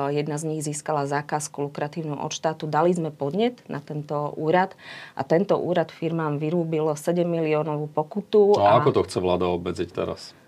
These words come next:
Speaker 1: A, vláda to chce obmedziť tak, že chce v podstate ovládnuť ten protimonopolný úrad.
Speaker 2: Mhm.
Speaker 1: On bol preto taký nezávislý, že mal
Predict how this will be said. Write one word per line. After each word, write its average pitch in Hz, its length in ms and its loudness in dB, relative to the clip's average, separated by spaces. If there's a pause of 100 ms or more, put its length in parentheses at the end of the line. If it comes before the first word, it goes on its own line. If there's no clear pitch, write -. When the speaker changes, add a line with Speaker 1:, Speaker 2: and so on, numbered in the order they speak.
(300)
Speaker 1:
A, 156 640 6
vláda 214 400 6
to 349 80 0
chce - 160 -6
obmedziť 208 480 4
tak, 175 320 4
že 165 160 4
chce 165 480 2
v 165 160 -10
podstate 165 640 0
ovládnuť 170 720 4
ten 143 160 -4
protimonopolný 147 880 -4
úrad. 180 480 2
Speaker 2:
Mhm. - 160 -6
Speaker 1:
On 160 160 -4
bol 156 240 2
preto 165 560 0
taký 156 240 -4
nezávislý, 160 1040 0
že 151 160 0
mal 143 320 -2